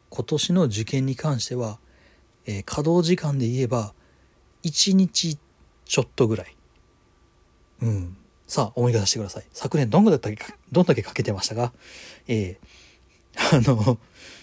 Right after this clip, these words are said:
一週間プラス二週間ないぐらいかな。うん。今年、まあ、二日ないぐらいかな。どうする？これ。<laughs> どう説明する？これ。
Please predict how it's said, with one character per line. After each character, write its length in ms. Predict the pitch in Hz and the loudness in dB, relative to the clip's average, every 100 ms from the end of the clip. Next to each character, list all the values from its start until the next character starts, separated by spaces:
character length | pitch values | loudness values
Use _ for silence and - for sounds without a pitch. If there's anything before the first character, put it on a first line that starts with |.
| - _ _ - | -20 _ _ -8
一 80 | 113 | -4
週 240 | - 254 | 0 0
間 200 | - 156 | 0 -2
プ 120 | - | -2
ラ 80 | 196 | -2
ス 160 | 165 147 | 0 0
二 100 | 143 | 0
週 160 | 202 | 2
間 140 | 214 165 | 2 4
な 100 | 202 | 4
い 60 | |
ぐ 120 | 190 175 | 4 4
ら 100 | 139 | 2
い 40 | |
か 180 | - 110 | -2 -4
な。 220 | 123 139 - _ _ _ _ - | -2 -4 -6 _ _ _ _ -6
う 40 | 120 | -4
ん。 360 | 101 95 98 | -2 -4 -10
今 140 | - 185 | -6 -2
年、 280 | 190 190 170 _ _ _ | 0 0 -2 _ _ _
ま 140 | - 131 | -10 -8
あ、 20 | |
二 180 | - - | -8 -6
日 120 | 190 | 2
な 160 | 196 214 | 6 6
い 40 | |
ぐ 100 | 156 | 6
ら 100 | 117 | 4
い 20 | |
か 100 | - | 0
な。 160 | 117 123 _ _ - - - _ - - - _ _ _ _ _ _ _ _ _ _ _ _ - | -4 -6 _ _ -20 -20 -20 _ -20 -20 -20 _ _ _ _ _ _ _ _ _ _ _ _ 2
ど 200 | 117 131 | 6 6
う 60 | |
す 140 | 180 120 | 4 2
る？ 80 | 151 | 0
こ 100 | - | -2
れ。 100 | - - - 143 - - 214 - | -4 -4 0 2 4 6 6 4
<laughs> 680 | - _ - - - - - | -20 _ -20 -20 -16 -6 -4
ど 160 | - 127 | 0 0
う 60 | 196 | 4
説 260 | 190 123 | 2 2
明 100 | 107 | -2
す 80 | 95 | -2
る？ 100 | 117 | -4
こ 100 | 107 | -6
れ。 120 | 107 | -10